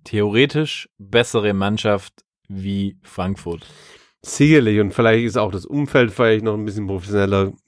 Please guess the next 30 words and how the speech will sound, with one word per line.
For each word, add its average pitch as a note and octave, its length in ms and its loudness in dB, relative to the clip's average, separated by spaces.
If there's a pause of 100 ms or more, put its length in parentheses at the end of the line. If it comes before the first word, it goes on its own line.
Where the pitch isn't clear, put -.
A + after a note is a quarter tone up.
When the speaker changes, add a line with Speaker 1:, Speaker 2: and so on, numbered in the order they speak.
(120)
Speaker 2:
kann G#2 180 -2
ich F#2 80 2
nicht F#2 180 0
beurteilen, A2 580 2
aber G2+ 220 -2
klar, G#2 280 2 (520)
so, G2+ 240 -4 (180)
wenn G#2+ 220 -12
du G#2 60 -6
überlegst, G#2+ 400 -2
so A2+ 140 -2
die, G2+ 380 -2 (380)
die G#2 100 -10
Qualität G#2+ 580 2
innerhalb A#2 240 4
des G2 140 -4
Vereins A#2+ 500 2
oder - 180 -2
auch G2 120 -2
die G#2 100 -10
Qualität G2+ 360 -2
innerhalb G2 260 0
der G2+ 100 -4
Mannschaft A2+ 320 -2
ist - 300 -12
in G#2 240 -14 (280)
Gladbach G#2 420 -2
sicherlich G#2 480 -4 (100)
eine G2+ 300 -8
höhere. A#2 500 2